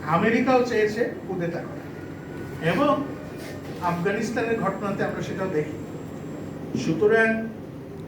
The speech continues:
আজকে আমাদের যে ব্যর্থতা, যারা দেশকে সত্যিকার অর্থে স্বাধীন দেশ হিসেবে দেখতে চেয়েছিলাম,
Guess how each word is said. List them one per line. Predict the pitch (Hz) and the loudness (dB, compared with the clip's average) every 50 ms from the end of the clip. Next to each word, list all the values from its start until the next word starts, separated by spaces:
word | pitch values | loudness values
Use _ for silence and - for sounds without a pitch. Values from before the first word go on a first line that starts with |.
| - - | -12 -10
আজকে | 160 156 156 160 - - - - 214 214 214 220 - - - | -8 -6 -6 -6 -8 -8 -6 -2 2 4 4 4 4 2 0
আমাদের | 160 156 156 160 170 151 - 202 208 208 208 | -4 -4 -4 -2 -2 -2 0 0 0 0 -2
যে | - - - | -2 -4 -4
ব্যর্থতা, | - 139 139 - - - 73 71 71 - - - - - - - - - - - - - - - - | -4 -4 -6 -6 -6 -6 -4 -4 -4 -6 -6 -8 -8 -8 -8 -10 -10 -10 -10 -8 -8 -8 -8 -6 -4
যারা | 156 151 170 170 | -4 -2 -2 -2
দেশকে | 170 147 151 170 156 - - - - 208 190 190 185 | -2 0 0 0 0 -2 -4 -4 0 2 2 2 2
সত্যিকার | - - 165 - - - 165 - 160 151 156 | 0 -2 -4 -4 -4 -6 -6 -4 -2 -2 -2
অর্থে | 156 156 - - 170 | 0 0 0 -2 -2
স্বাধীন | 165 - - 160 151 147 160 165 165 160 | -4 -4 -4 -6 -4 -4 -4 -4 -4 -4
দেশ | 151 143 - 160 | -4 -6 -6 -6
হিসেবে | 156 - 160 156 151 151 147 | -6 -6 -6 -6 -6 -6 -6
দেখতে | 139 135 143 165 147 139 - | -6 -6 -6 -4 -4 -4 -6
চেয়েছিলাম, | - - - - - 160 - - | -6 -6 -6 -6 -8 -8 -8 -8